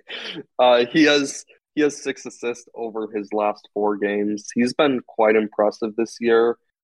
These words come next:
Uh, he started out on the third pairing, actually, um, and he's kinda worked his way up, and he's been quite impressive, arguably the best blue liner for the Rockford Ice Hogs. Maybe, maybe not the best defensively, but offensively, he's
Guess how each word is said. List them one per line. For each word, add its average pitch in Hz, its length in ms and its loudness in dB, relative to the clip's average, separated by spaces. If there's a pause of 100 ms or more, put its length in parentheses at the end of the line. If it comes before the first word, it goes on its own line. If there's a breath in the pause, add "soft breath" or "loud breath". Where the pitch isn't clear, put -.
(180)
Uh, 101 320 6
he 151 100 4
started 190 360 4
out 120 200 4
on 113 400 -2
the 110 140 -12
third 117 260 2
pairing, 110 320 0
actually, 101 640 -2 (460)
um, 98 580 -2 (240)
and 120 100 0
he's 110 100 -4
kinda 135 220 4
worked 117 300 0
his 107 180 -4
way 104 220 4
up, 104 240 2 (560)
and 104 180 -4
he's 120 160 -4
been 139 280 0
quite 120 280 0
impressive, 107 500 -2
arguably 123 640 0
the 107 80 0
best 110 320 -2
blue 107 220 -4
liner 101 460 -4 (400)
for 110 100 4
the 107 80 4
Rockford 104 500 2
Ice 101 160 -2
Hogs. 101 400 -2
Maybe, 123 540 2 (400)
maybe 151 160 4
not 170 200 0
the 139 60 -2
best 117 340 -2
defensively, 117 680 -6
but 107 180 -4
offensively, 104 720 -4
he's 104 160 -6